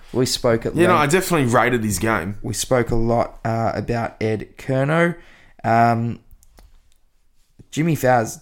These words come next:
Speaker 1: "Did Ed Curnow cover both Hewitt and Walsh tonight? I know he did a poor kick late, but he was enormous shutting them down,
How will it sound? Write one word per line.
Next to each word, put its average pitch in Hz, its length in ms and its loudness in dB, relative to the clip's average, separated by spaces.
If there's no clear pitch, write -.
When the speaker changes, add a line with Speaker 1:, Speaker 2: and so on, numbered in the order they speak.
Speaker 1:
"Did 170 240 2
Ed 165 220 2
Curnow 139 420 0
cover 120 280 -2
both 120 400 -2
Hewitt 123 480 -2
and 110 200 -4
Walsh 117 380 0
tonight? 107 400 -2
I 110 100 -6
know 120 260 2
he 131 100 0
did 117 160 4
a 113 40 -2
poor 117 280 -2
kick 113 260 -10
late, 110 280 -2
but 113 100 -8
he 123 80 -6
was 113 180 -6
enormous 113 480 -2
shutting 110 380 -4
them 107 140 -6
down, 110 420 -4